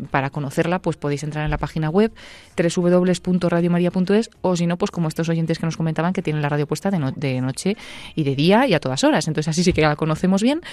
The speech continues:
pero para ir conociendo más programas vamos compartiendo algunos enlaces de podcast en Facebook y en Twitter. Entonces, en concreto en Facebook este año os hemos presentado el programa Psicología y Familia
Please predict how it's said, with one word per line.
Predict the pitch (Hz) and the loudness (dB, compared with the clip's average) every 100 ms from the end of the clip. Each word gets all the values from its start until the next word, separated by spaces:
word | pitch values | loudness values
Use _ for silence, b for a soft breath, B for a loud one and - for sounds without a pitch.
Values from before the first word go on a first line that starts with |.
| B B | B B
pero | 196 196 | 4 8
para | 185 202 | 8 6
ir | |
conociendo | 220 233 220 247 233 151 | 6 4 4 4 4 2
más | 135 165 175 | 2 0 0
programas | 202 208 226 214 208 | 0 2 4 4 4
vamos | 180 190 | 0 0
compartiendo | 185 175 165 175 | -2 -2 -2 0
algunos | 175 170 175 170 | 0 0 0 0
enlaces | 160 170 185 139 127 - | 0 0 0 -2 -4 -4
de | 147 135 127 127 | -6 -2 -4 0
podcast | 175 196 - 214 - _ B B - | 0 0 -2 -2 -4 _ B B 2
en | 208 233 240 | 4 4 0
Facebook | - 180 185 180 220 - | -2 2 2 2 -4 -2
y | 160 | -2
en | 135 | -2
Twitter. | 131 120 - - | -2 -4 -4 -4
Entonces, | 151 160 | 0 0
en | 160 | 0
concreto | 160 170 190 | -2 -2 0
en | 202 | 0
Facebook | 196 220 208 208 | 2 2 4 0
este | 196 220 | 0 2
año | 226 220 | 4 4
os | 220 | 2
hemos | 175 170 | -2 -4
presentado | 180 180 180 180 | -2 -2 0 0
el | 175 | 0
programa | 180 190 196 190 | 2 2 2 0
Psicología | - - 131 - 175 | -4 -4 -6 -2 -2
y | |
Familia | 170 185 220 220 214 | 0 4 4 4 2